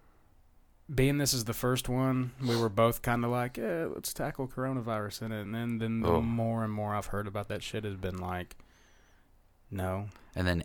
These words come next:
Speaker 2: everybody and their fucking grandma and people that barely use Facebook started talking about the fucking coronavirus. And then every goddamn grocery store ran out of fucking everything.
Speaker 1: And,
Speaker 2: I,
Speaker 1: and
Speaker 2: I
Speaker 1: all
Speaker 2: was
Speaker 1: of a sudden,
Speaker 2: standing
Speaker 1: everyone's a fucking doctor.
Speaker 2: I was standing in the fucking,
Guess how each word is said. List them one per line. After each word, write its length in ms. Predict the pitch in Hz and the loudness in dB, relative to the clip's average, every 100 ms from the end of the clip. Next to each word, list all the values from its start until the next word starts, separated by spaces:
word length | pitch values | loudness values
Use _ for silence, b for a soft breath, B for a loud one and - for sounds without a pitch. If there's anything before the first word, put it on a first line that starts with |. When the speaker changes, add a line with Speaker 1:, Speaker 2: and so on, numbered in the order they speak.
| - | -4
Speaker 2:
everybody 800 | 82 90 92 90 87 90 90 90 | 0 2 4 8 10 10 6 4
and 160 | 82 78 | 0 0
their 120 | 78 | -2
fucking 460 | - 67 - 71 | 2 2 2 -2
grandma 520 | 73 76 80 80 85 82 | 0 0 0 2 4 2
and 180 | 76 | 0
people 260 | - 85 85 | -2 -2 0
that 160 | 76 73 | -2 2
barely 340 | 82 82 73 | 4 4 2
use 320 | 76 85 92 | 2 2 2
Facebook 540 | - 87 - 90 90 - | 4 4 4 4 4 2
started 460 | - 85 85 80 - | 6 8 6 0 -6
talking 260 | 92 85 85 | -6 -4 0
about 220 | 82 82 | 0 0
the 60 | - | -2
fucking 240 | 87 82 | -2 -2
coronavirus. 640 | 85 87 87 82 85 85 - B B B - | 0 2 4 8 8 8 2 B B B -6
And 80 | 76 | -2
then 120 | 78 | 4
every 240 | 90 90 | 6 6
goddamn 440 | 80 87 85 82 76 | 8 8 8 4 4
grocery 360 | 80 85 80 | 4 4 0
store 260 | - 87 78 | 2 4 6
ran 220 | 78 76 | 4 4
out 100 | 71 | 2
of 80 | 71 | 4
fucking 300 | 85 - 71 | 2 2 2
everything. 520 | 85 87 87 85 82 B B B - | 2 2 2 0 0 B B B 6
Speaker 1:
And, 80 | |
Speaker 2:
I, 120 | 95 - | 6 8
Speaker 1:
and 200 | 175 156 | 6 12
Speaker 2:
I 40 | - | 12
Speaker 1:
all 40 | |
Speaker 2:
was 120 | 175 180 | 12 12
Speaker 1:
of 40 | |
a 20 | |
sudden, 200 | - 160 | 12 12
Speaker 2:
standing 160 | 151 139 | 12 10
Speaker 1:
everyone's 300 | 131 131 123 | 10 6 4
a 40 | |
fucking 440 | 98 - 127 113 101 | 2 6 6 4 4
doctor. 460 | 107 95 - 85 - - | 4 4 -4 -10 0 8
Speaker 2:
I 120 | 113 | 10
was 180 | 135 - | 8 6
standing 540 | 135 123 117 113 104 | 6 6 8 6 4
in 420 | - 95 95 95 | 4 4 4 4
the 100 | 87 | 2
fucking, 800 | - 95 95 95 85 85 80 73 | 4 4 4 2 4 2 0 -4